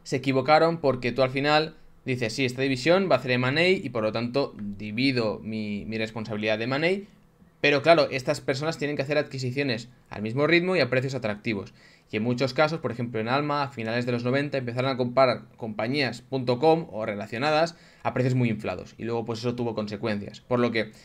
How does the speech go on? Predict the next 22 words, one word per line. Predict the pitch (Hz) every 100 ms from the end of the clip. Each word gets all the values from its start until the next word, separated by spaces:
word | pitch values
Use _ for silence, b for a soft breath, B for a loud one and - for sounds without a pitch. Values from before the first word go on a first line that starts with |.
| B B B B _ _ _ -
aquí | 131 151
viene | 175
un | 170
punto | 170 165
de | 165
inflexión | 160 151 175 170 170 -
que | 123
se | 120 135 117
ejecuta | 117 123 131 160 135 127
o | 127
que |
empieza | 120 135 143
a | 139
preocupar | 143 131 123 139 120
cuando | 139 156 135
las | 110 110
compañías | - 110 113 135 127
superan, | 127 120 131 113 104
ese | 113 123
tipo | 120
de | 123
compañías, | 120 113 120 117 117